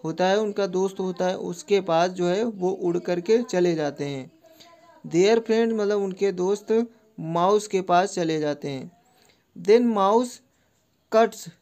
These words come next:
तब mouse जो है काट देता है। The net means जाल को, and freed the pigeons और जो कबूतर होते हैं freed हो जाते हैं, स्वतंत्र हो जाते हैं। जो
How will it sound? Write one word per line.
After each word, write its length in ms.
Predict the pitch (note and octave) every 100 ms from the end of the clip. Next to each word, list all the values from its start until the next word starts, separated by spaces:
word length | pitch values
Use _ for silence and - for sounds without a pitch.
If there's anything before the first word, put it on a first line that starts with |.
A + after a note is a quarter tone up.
| _
तब 140 | F#3+ G3+
mouse 380 | F#3+ G3 A3+ G#3
जो 120 | G3
है 120 | G#3
काट 400 | G#3 - F3 F#3
देता 340 | G3+ F#3+ G3
है। 240 | F#3+ G3 A3+ - _ _ D#3+
The 140 | E3+
net 300 | F3+ G#3+ G#3+
means 260 | G#3 G#3+ D#3+
जाल 320 | E3+ F3 G3+
को, 280 | G#3 G#3 - F3
and 260 | F#3 G3+
freed 540 | F#3+ - E3+ F3 G3 G#3+ - _ _ _ -
the 340 | E3+ F3+ G#3 A3+ _ D#3+
pigeons 420 | D#3 D#3 D3+ D#3+
और 320 | F3 A3+ A#3+ - _ _ E3+
जो 120 | E3
कबूतर 480 | E3 E3 F3 F3 G#3+
होते 280 | G#3 G3+ G#3+
हैं 80 |
freed 380 | A3 G3+ F3+ G3
हो 140 | G3 F#3+
जाते 300 | F#3+ F#3 G#3
हैं, 80 |
स्वतंत्र 500 | G#3+ E3+ E3+ F#3 F#3+
हो 120 | F#3+ F#3
जाते 300 | F#3 F3+ F#3+
हैं। 220 | G#3+ A#3+ _ _ _ -
जो 460 | D#3+ E3 D#3+ -